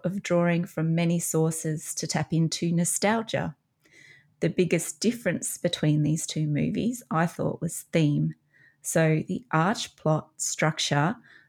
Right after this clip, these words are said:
drives the resonance elements to support the story's theme, while the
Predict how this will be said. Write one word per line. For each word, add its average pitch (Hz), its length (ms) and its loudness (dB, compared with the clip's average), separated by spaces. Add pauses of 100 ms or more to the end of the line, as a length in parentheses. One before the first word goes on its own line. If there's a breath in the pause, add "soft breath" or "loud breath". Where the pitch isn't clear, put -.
(140 soft breath)
drives 185 580 4
the 160 140 2
resonance 156 640 2
elements 165 640 2
to - 140 -6
support - 640 -4
the - 80 -10
story's 156 540 0
theme, 185 520 0 (680 soft breath)
while 170 140 2
the - 220 -2